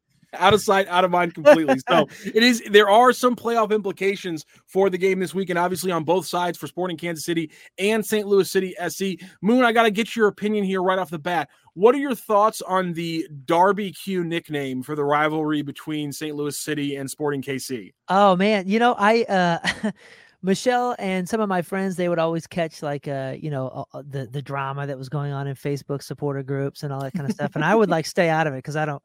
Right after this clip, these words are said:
Speaker 2: I really don't care. And, um,
Speaker 1: That's me.
Speaker 2: and, yeah, and people would get pretty, you know, mad at me if I called out a player or something like that. So that's fine. Like, y-, yell about it. I have no idea what people are saying about this, but the first time I heard about it, I went,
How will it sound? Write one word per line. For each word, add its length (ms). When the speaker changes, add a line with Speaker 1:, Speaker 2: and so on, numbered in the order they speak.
Speaker 2:
I 100
really 220
don't 160
care. 340
And, 400
um, 80
Speaker 1:
That's 420
me. 140
Speaker 2:
and, 260
yeah, 180
and 160
people 240
would 120
get 180
pretty, 320
you 140
know, 180
mad 220
at 80
me 140
if 120
I 160
called 240
out 100
a 60
player 280
or 60
something 260
like 140
that. 180
So 100
that's 220
fine. 260
Like, 200
y-, 60
yell 220
about 180
it. 100
I 100
have 200
no 320
idea 340
what 140
people 200
are 100
saying 240
about 260
this, 160
but 120
the 100
first 260
time 160
I 80
heard 160
about 180
it, 100
I 100
went, 200